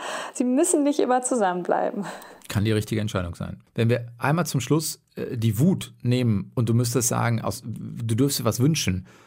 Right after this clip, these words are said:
Speaker 2: um was zu verändern. Was sind die ein, zwei, drei Maßnahmen, die aus deiner Perspektive die wichtigsten sind, um im Zweifelsfall Frauen besser zu schützen?
Speaker 1: Also wichtig ist permanentes Sichtbarmachen von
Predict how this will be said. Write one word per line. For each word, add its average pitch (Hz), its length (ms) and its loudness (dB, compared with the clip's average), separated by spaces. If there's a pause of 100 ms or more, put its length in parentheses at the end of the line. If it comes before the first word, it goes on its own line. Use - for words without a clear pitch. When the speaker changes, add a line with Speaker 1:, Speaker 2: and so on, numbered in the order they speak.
(340)
Speaker 2:
um 123 140 4
was 120 180 2
zu - 80 -2
verändern. 107 680 0 (240)
Was 131 340 0
sind 143 180 0
die 127 100 0
ein, 135 220 0
zwei, 127 260 -2
drei 117 240 -2
Maßnahmen, 120 600 0
die - 120 -2
aus 117 100 -4
deiner 123 220 -2
Perspektive 117 520 -2
die 104 140 0
wichtigsten 147 500 0
sind, 117 220 2
um 135 400 4 (180)
im 117 120 2
Zweifelsfall 117 400 0
Frauen 104 320 0
besser 117 240 -2
zu - 100 -8
schützen? - 480 -8 (920)
Speaker 1:
Also 240 320 2
wichtig 311 360 2
ist - 260 2
permanentes 269 840 2
Sichtbarmachen 220 880 0
von 208 500 -2